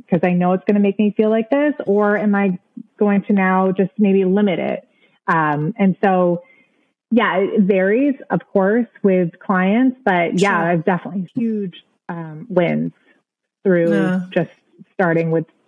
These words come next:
Speaker 1: five days.
Speaker 2: That's awesome. And, and again, like, I, I, I, I appreciate and respect the fact that, like, you, you have that conversation about transition there, because at least in my experience,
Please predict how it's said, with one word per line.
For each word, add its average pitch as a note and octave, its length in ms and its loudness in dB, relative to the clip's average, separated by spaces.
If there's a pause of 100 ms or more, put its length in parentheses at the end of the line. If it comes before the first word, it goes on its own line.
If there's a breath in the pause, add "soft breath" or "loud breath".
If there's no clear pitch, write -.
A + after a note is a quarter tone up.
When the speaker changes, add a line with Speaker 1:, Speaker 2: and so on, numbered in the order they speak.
(240)
Speaker 1:
five D#3 200 -2
days. B2 260 -2 (360 soft breath)
Speaker 2:
That's C4+ 140 -2
awesome. D#4 280 0
And, B3 200 0
and A#3+ 180 0
again, B3 380 0
like, F#3+ 260 0
I, F#3+ 240 0
I, F#3+ 420 0
I, F#3 420 0
I - 80 -4
appreciate F#3+ 580 -2
and E3+ 100 -2
respect F#3 300 -4
the F3 80 -2
fact F3 240 -2
that, D#3 160 -2
like, E3 220 -4
you, F3 120 -4
you F3+ 200 -4
have F3+ 420 -4
that D#3+ 440 -4
conversation F3+ 640 -2
about D#3+ 240 -2
transition E3+ 640 -2
there, E3 180 -2
because E3+ 640 -4
at C#3+ 100 -8
least F#3+ 240 -2
in F3+ 80 -2
my F3 160 0
experience, F3+ 920 -2